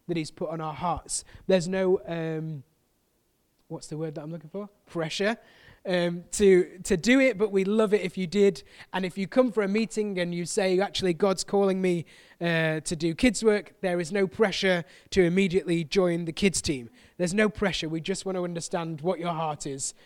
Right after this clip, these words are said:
So I encourage you to do that. Value number three, bringing hope to the community. Jesus said, "Wherever you did to the least of these, you were doing it to me." You see, Jesus recognized that actually we can't just be a church of words.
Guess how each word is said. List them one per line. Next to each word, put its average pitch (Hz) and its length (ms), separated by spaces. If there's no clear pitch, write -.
So 175 260
I 170 60
encourage 170 540
you 180 140
to - 100
do 175 240
that. - 460
Value 208 300
number 208 180
three, 240 360
bringing 240 340
hope 220 320
to 220 100
the 202 100
community. 214 600
Jesus 214 340
said, 185 340
"Wherever 226 380
you 214 180
did 190 380
to 185 100
the 180 100
least 214 320
of 180 120
these, 156 380
you 175 100
were 165 80
doing 185 400
it 156 240
to 185 140
me." 180 440
You 185 100
see, 202 180
Jesus 208 480
recognized 185 720
that 180 80
actually 190 320
we 180 140
can't 208 340
just 202 240
be 196 160
a 170 40
church 185 440
of 165 160
words. 185 600